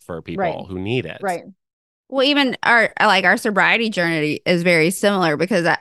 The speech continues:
Speaker 3: I went to A A one time and I was like, "It ain't for me, baby." You know, like,
Speaker 2: Yeah.
Speaker 3: this is not,
Speaker 2: Yeah.
Speaker 3: you know, I, I, and for those who need that, but I know myself. I'm very self-aware.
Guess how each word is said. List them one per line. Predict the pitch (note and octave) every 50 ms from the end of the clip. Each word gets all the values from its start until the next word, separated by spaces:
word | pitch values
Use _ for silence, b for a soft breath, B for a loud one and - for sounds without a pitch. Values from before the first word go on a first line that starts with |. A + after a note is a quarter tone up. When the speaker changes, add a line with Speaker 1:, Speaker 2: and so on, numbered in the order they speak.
| _
Speaker 3:
I | - F3 F3+ F3 F#3
went | G3+ F#3+ E3+ F3+
to | - A#3
A | - - D#3+ F#3 D#3+ C#3+ E3+
A | F3
one | F3 E3+ E3+ E3+ F3 E3
time | - A#3 G3 G3 F#3 E3+
and | D#3 D#3+
I | D#3
was | D3+ E3+ -
like, | E3 D3+ D3+ - B B B B B B B B B _ _
"It | A3+
ain't | A3+ A3+ G#3+ E3+
for | - G3+
me, | F#3+ G#3+ A3+ G3+
baby." | F3+ D3 D3 D3+ C#3+ D#3 E3 G3 F#3+ - _
You | A3 A3 G#3+
know, | F#3+ F#3+ F#3+
like, | G#3 F#3+ E3+ F3+ F3+
Speaker 2:
Yeah. | G3 G3+ G3
Speaker 3:
this | G3+ A3+ A3+
is | A#3+ A3 G#3+ G3+
not, | G#3+ G3+ F#3+ F#3 F3+ D#3+ - - -
Speaker 2:
Yeah. | -
Speaker 3:
you | - G#3 A#3 A#3
know, | G#3+ G3 F#3+ F#3 - -
I, | E3+ - -
I, | G3+ A3 A#3+ - -
and | C4 B3+ A#3 -
for | - A#3+ A3+
those | G3 G#3+ A3 A#3 A#3+ B3+ B3 -
who | C#4 B3
need | A3+ G#3+ A#3 C#4 D4+ -
that, | A3 - -
but | F#3+ - - -
I | A3+ D#4
know | D4 A#3 C4 D#4+
myself. | C#4+ F#3 D3 F3 - - C#3+ - - - - - G#3
I'm | C4+ D4 G#3
very | G3+ A#3+ C#4 D#4+ D#4 C#4+
self-aware. | B3+ - E3 F3 F#3 F3 F3 D#3+ D#3 -